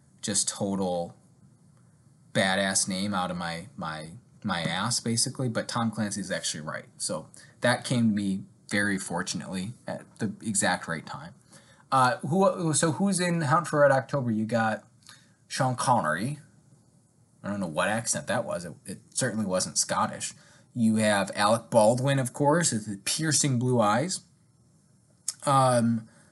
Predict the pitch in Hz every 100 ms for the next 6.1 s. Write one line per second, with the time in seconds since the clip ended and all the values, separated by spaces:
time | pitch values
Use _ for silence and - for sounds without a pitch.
0 | _ _ - 120 120 - 175 269 - -
1 | - - _ _ _ _ _ _ _ _
2 | _ - - 165 196 - 170 170 151 110
3 | 120 208 226 202 190 190 208 208 131 123
4 | 143 147 - 151 147 135 127 143 196 214
5 | 127 120 117 117 117 113 113 110 110 107